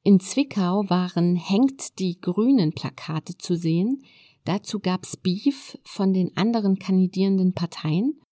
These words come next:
Diese politische Werbung wurde als extrem gewaltbereit wahrgenommen.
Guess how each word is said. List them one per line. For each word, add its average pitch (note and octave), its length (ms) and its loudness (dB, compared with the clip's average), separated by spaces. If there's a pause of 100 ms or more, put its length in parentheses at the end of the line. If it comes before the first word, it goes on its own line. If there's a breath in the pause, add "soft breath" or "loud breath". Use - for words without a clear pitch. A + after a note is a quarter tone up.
(200)
Diese G3 340 0
politische G3 720 -2
Werbung G3 540 2
wurde F#3 300 0
als - 220 -2
extrem - 600 -2
gewaltbereit F#3 920 -2
wahrgenommen. D#3+ 640 -2